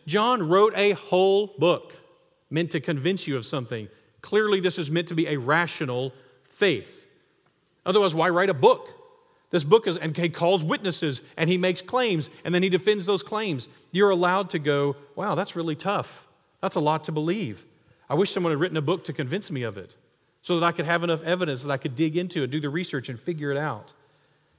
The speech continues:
You've probably learned a lot. If you've been coming to these studies of John, you've probably learned a lot about God you didn't know before. He is revealed enough. We aren't just some victim of bad ideas. Um, it's something I heard this week in a podcast, that Christians are just victims of bad ideas.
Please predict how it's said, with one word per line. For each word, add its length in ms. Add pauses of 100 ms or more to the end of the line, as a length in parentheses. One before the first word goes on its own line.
(140)
You've 120
probably 220
learned 260
a 40
lot. 220
If 120
you've 100
been 120
coming 280
to 100
these 140
studies 300
of 80
John, 200
you've 100
probably 200
learned 200
a 20
lot 160
about 220
God 340
you 60
didn't 200
know 140
before. 440 (260)
He 120
is 100
revealed 460
enough. 260 (1120)
We 120
aren't 160
just 160
some 140
victim 440
of 200
bad 300
ideas. 840 (880)
Um, 180
it's 80
something 220
I 80
heard 240
this 160
week 160
in 60
a 40
podcast, 600
that 80
Christians 380
are 60
just 160
victims 400
of 120
bad 220
ideas. 600